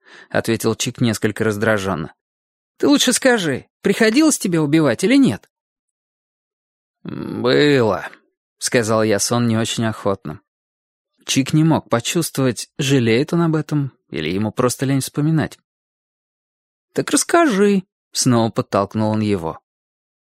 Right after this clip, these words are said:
"Эх, в ту ночь",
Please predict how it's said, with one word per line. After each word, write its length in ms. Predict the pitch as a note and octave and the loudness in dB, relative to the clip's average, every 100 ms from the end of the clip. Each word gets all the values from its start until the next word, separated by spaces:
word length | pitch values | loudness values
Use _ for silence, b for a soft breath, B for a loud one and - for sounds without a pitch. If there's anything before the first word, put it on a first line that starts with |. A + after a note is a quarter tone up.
| _ _ _ _ _ _ B B B B B B B B B B B _ _ - | _ _ _ _ _ _ B B B B B B B B B B B _ _ -4
"Эх, 240 | D3 D3 B B B B B B B B B B | 0 2 B B B B B B B B B B
в 200 | B - - | B -20 -6
ту 200 | - F#3 | -2 2
ночь", 600 | D#3 D#3+ C#3+ - - | 4 4 2 0 -2